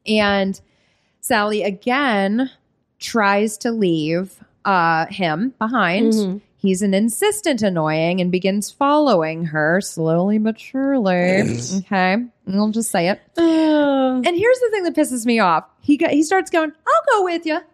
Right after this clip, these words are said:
Speaker 1: No, Sally, wait, I'll go with you." And I'm like, "You, you, you're making it sound like you're being helpful by doing so. Like,
Speaker 2: Right,
Speaker 1: you're
Speaker 2: you're
Speaker 1: not
Speaker 2: not.
Speaker 1: going to be.
Speaker 2: You're not.
Speaker 1: You are going to be a pain in the ass."
Speaker 2: Exactly.
Speaker 1: A-, a-, and for, like, attitude alone, you're terrible.
Speaker 2: Yes.
Speaker 1: Okay.
Speaker 2: Yes.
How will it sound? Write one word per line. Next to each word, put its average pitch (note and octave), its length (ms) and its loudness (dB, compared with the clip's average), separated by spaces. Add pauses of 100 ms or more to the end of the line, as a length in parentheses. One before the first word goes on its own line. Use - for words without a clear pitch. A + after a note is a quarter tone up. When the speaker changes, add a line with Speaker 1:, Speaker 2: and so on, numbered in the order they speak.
(120)
Speaker 1:
No, G#4 280 0
Sally, A#4 360 0 (180)
wait, E4+ 180 -2
I'll A4 140 2 (140)
go G4 60 2
with D4 220 -2
you." D4+ 100 0
And C#4+ 240 -4
I'm C#4+ 80 -2
like, C#4+ 240 -4
"You, C#4+ 220 2 (100)
you, C#4 240 0
you're C4+ 160 -2
making E4 260 -4
it E4+ 100 -4
sound B3 160 0
like A3 120 0
you're F#3 100 0
being F3 200 0
helpful F3 360 -2
by D3+ 140 0
doing C3+ 300 -6
so. - 200 -8
Like, A#3 100 -2
Speaker 2:
Right, C#4 220 4
Speaker 1:
you're A#3+ 120 -2
Speaker 2:
you're A#3+ 100 4
Speaker 1:
not C#4 60 2
Speaker 2:
not. C4 260 2
Speaker 1:
going F#3+ 160 -4
to F#3+ 120 -12
be. E3 100 -2
Speaker 2:
You're B3 200 0
not. A3 240 0
Speaker 1:
You D4 120 4
are F4+ 100 2
going C4 200 2
to G#3 60 -8
be G#3 80 0
a F3+ 40 0
pain A#3 240 -2
in A3+ 80 0
the G3 100 2
ass." F#3+ 400 0
Speaker 2:
Exactly. G3 600 -4 (160)
Speaker 1:
A-, B3 160 4
a-, A3 340 0
and C4 160 2
for, B3 440 2
like, A#3 320 2 (600)
attitude C#4 560 0
alone, F3 540 0 (420)
you're G3 160 2
terrible. D3+ 560 -4 (100)
Speaker 2:
Yes. G#3 380 -2
Speaker 1:
Okay. F#3+ 160 -2 (320)
Speaker 2:
Yes. - 400 -4